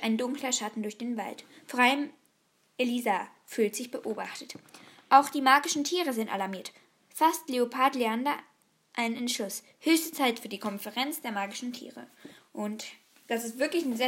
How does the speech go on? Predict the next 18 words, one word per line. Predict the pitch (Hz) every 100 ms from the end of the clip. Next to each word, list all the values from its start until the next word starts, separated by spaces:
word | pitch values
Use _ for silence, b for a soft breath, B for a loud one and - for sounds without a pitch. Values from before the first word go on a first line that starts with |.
| 247
sp-, | -
spannendes | - 233 226 220
Buch. | 247 339
Das | 339
ist | 269 247 - - - - - -
das | 247
Buch, | - 254
das | 254 247
erst | 226 226
gerade | 226 190
als | 202
letztes | 226 247 - -
rausgekommen | 330 - - 359 370
ist. | - B B B B
Das | 247
ist | 233 226 - - - _ _
das | 233 226
Buch | - 240 226